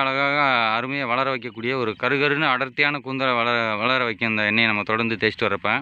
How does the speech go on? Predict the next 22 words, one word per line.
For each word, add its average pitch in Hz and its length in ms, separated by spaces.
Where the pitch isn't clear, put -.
கண்களுக்கும் 180 600
பார்த்தீங்கன்னா 160 380
நல்லா 151 220
ஒரு 131 120
கண் 143 120
குளிர்ச்சியாகி 147 520
கண்ணு 156 240
வந்து 156 180
நல்லா 139 240
தெரியும். 127 340
ரொம்ப 139 260
தூரத்தை 156 260
வந்து 143 140
இப்ப 143 120
நம்ம 135 160
பார்க்குறப்ப 131 360
அதிகமா 131 260
தெரியாதுன்றதுனால 127 760
கண்ணு 143 280
தெரியாத 135 340
கண்ணெல்லாம் 120 400
கண் 151 160